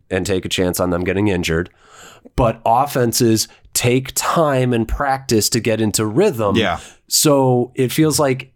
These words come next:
Speaker 1: unless you're Tom Brady and the Patriots,
Speaker 2: <laughs>
Speaker 1: this is every, like, week two and week three. So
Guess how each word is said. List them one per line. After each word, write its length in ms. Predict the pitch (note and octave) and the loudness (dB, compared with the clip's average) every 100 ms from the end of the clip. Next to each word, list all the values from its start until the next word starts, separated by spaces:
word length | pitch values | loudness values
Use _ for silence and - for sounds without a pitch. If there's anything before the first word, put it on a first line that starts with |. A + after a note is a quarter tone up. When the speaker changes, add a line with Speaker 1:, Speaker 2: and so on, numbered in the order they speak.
| _ | _
Speaker 1:
unless 360 | A#2 A2 A#2 - | 0 0 0 0
you're 100 | A#2+ | -2
Tom 280 | B2+ A#2 A2 | 0 0 0
Brady 300 | A2+ A#2 A2+ | 0 0 0
and 100 | G#2+ | 0
the 40 | |
Patriots, 800 | - A2+ A2 F#3+ F#3 F3 A3 A3+ | 0 0 0 0 2 2 0 0
Speaker 2:
<laughs> 720 | A3 - - - G3 - A3 - | -2 -2 -4 -4 -6 -4 -6 -4
Speaker 1:
this 340 | A#2 C3+ C#3 | 0 2 2
is 200 | D3 C3 | 2 2
every, 400 | C3 C3 B2+ C#3 | 0 0 0 0
like, 200 | C3+ C3 | 0 0
week 320 | B2 B2 B2+ - | 0 0 -2 -2
two 520 | - B2+ C3 C3 B2+ | 2 4 4 4 2
and 140 | A2 | 2
week 220 | A2+ A2+ | 0 0
three. 400 | - A#2+ A#2+ C3 C3+ - - - - | 0 0 2 2 0 -6 -18 -16 -6
So 340 | - B2+ G#2+ | 0 2 4